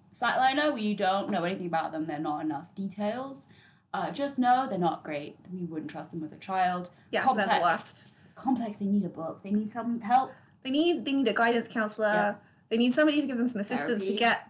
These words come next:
Speaker 2: their act together, but they're not complete failures
Speaker 1: No.
Speaker 2: as dads.
Speaker 1: Uh,
Speaker 2: And
Speaker 1: valid.
Speaker 2: valid.
Speaker 1: Fine.
Speaker 2: Great dads.
Speaker 1: Tick. Adequate.
Speaker 2: <laughs> I love how valid it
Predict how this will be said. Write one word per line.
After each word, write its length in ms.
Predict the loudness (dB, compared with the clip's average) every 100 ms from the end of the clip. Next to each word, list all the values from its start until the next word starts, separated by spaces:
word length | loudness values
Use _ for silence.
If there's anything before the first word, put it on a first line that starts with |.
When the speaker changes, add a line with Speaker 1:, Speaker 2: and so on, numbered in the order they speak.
| _
Speaker 2:
their 200 | 2 2 2
act 240 | 0 -2
together, 360 | -2 2 2 4
but 240 | 4 4
they're 100 | 2
not 380 | 2 4 2 0 -10 -6
complete 600 | -6 -2 0 0 -2 -2
failures 640 | 0 0 0 0 2 0
Speaker 1:
No. 80 | 0 2
Speaker 2:
as 80 | 2
dads. 520 | 2 2 2 0 -4 -8 -20 _ _
Speaker 1:
Uh, 100 | 2 2
Speaker 2:
And 320 | 2 0 -4 -6
Speaker 1:
valid. 300 | -2 0 -2 -6 0
Speaker 2:
valid. 340 | 4 4 2
Speaker 1:
Fine. 320 | 0 0 -2 -6 _ _ 0
Speaker 2:
Great 200 | 2 4
dads. 380 | 0 0 -6 -6
Speaker 1:
Tick. 360 | -4 -4 -4 -2
Adequate. 460 | -2 -2 -8 -10 -14 _
Speaker 2:
<laughs> 200 | _ -6
I 880 | -2 2 2 4 2 4 4 6 4
love 160 | 4 4
how 120 | 4
valid 260 | 4 2
it 60 | 0